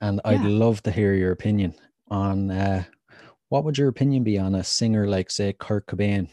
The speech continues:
Speaker 1: you know, that really screechy sort
Speaker 2: Hmm.
Speaker 1: of style of singing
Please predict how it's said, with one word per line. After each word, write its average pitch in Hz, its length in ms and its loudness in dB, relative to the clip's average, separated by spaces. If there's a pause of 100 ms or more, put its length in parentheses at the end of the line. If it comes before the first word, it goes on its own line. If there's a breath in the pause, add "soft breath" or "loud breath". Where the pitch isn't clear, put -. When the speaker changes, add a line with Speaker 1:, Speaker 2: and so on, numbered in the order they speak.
(120)
Speaker 1:
you 98 120 -4
know, 101 180 0
that 95 140 -2
really 101 360 -2
screechy 104 1080 -4 (640)
sort 98 280 -2
Speaker 2:
Hmm. 254 100 2
Speaker 1:
of 92 280 -2 (420 loud breath)
style 104 460 0
of 95 100 -2
singing 104 440 -2